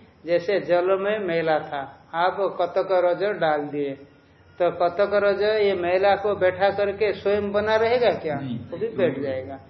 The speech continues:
Speaker 1: इसी प्रकार की असुखित्व आदि जो ज्ञान हुआ,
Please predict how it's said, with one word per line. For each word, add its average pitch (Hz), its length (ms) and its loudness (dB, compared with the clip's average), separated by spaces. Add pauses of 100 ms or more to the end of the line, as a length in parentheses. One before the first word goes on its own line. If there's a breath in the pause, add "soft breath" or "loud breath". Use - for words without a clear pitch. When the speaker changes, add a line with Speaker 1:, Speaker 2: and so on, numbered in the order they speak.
(340 loud breath)
Speaker 1:
इसी 170 220 -6
प्रकार 208 380 0
की 208 200 -4
असुखित्व 202 840 0
आदि 190 240 2
जो 180 180 0
ज्ञान 156 400 0
हुआ, 165 300 -2